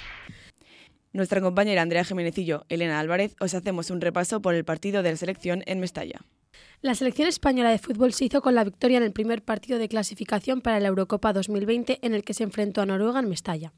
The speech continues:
Speaker 2: Las novedades en la convocatoria de Luis Enrique para este choque y el siguiente ante Malta fueron Bernat, Sergi Gómez, Fabián, Parejo, Jesús Navas, Muniain, Canales y Jaime Mata.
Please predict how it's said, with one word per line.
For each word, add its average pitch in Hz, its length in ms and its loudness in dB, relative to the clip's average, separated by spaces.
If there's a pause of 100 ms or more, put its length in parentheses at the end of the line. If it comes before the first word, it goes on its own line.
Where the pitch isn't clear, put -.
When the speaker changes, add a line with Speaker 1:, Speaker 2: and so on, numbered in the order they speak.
(220)
Speaker 2:
Las 247 160 2
novedades 262 380 4
en 311 60 2
la 277 100 4
convocatoria 226 600 2
de 208 80 2
Luis 196 200 -2
Enrique 214 380 -2
para 220 160 0
este 226 200 -4
choque 208 280 -2
y 196 100 0
el 190 80 0
siguiente 208 380 -2
ante 190 220 -2
Malta 226 380 -2
fueron 208 320 2
Bernat, 202 440 0
Sergi 214 380 -2
Gómez, 214 420 -2
Fabián, 214 540 0
Parejo, 202 380 0
Jesús 220 340 -4
Navas, 220 320 0
Muniain, 196 440 -2
Canales 226 520 0
y 202 60 -4
Jaime 180 280 -2
Mata. 165 320 -6